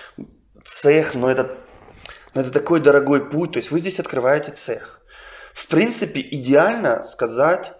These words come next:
что цех уже работает, то есть запустить его. Просто я не знаю ваших масштабов и объёмов. Если, если это там два торта в неделю, то какой цех? Если это действительно поток и это серьёзное занятие, то,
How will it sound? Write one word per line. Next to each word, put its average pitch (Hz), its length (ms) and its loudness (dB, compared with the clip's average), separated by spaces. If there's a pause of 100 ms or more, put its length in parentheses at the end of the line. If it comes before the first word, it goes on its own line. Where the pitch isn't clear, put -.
(420)
что - 360 -4
цех - 340 -2
уже 131 140 2
работает, 131 440 -2
то - 80 -10
есть 113 100 -10
запустить 143 500 -6
его. - 360 -8 (320)
Просто 139 220 0
я 151 80 4
не 160 80 2
знаю 160 200 8
ваших 139 300 2
масштабов 135 600 2
и 120 40 6
объёмов. 120 460 0
Если, 123 380 -4 (220)
если 131 320 2
это 135 160 6
там 123 320 4
два 123 180 6
торта 127 280 4
в 123 60 -2
неделю, 135 400 2
то 123 100 0
какой 123 220 0
цех? 120 340 -2 (300)
Если 139 260 2
это 143 100 0
действительно 139 420 0
поток - 580 0
и 127 100 -4
это 120 180 -2
серьёзное 117 920 0 (400)
занятие, 120 720 -2
то, 117 920 0